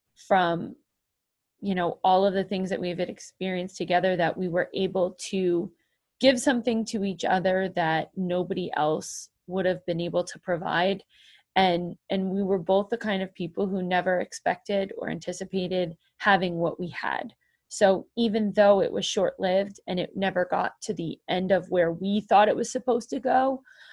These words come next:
um, you know, I truly believe that, you know, Ryan is still taking care of me and looking out for me. And, you know, if it was not for him, I would have never been able to start,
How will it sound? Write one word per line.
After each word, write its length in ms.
um, 460
you 100
know, 240
I 120
truly 420
believe 640
that, 420
you 140
know, 160
Ryan 320
is 100
still 200
taking 340
care 220
of 100
me 140
and 100
looking 300
out 180
for 140
me. 260
And, 220
you 100
know, 240
if 180
it 140
was 160
not 200
for 80
him, 300
I 120
would 160
have 100
never 320
been 160
able 260
to 180
start, 520